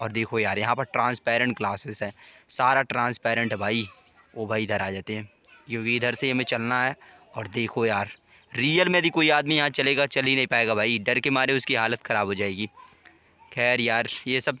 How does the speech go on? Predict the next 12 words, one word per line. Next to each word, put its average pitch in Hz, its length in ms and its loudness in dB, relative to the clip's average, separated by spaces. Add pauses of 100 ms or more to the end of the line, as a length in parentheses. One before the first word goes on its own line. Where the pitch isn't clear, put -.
(120)
रोड 135 240 4
सिर्फ 147 200 -2
गेम 131 260 2
में 147 100 4
होते 139 220 2
हैं, 139 80 4
असली 139 220 0
में 143 100 2
तो 143 100 2
होता 120 220 2
नहीं 104 200 -2
है। 104 140 -4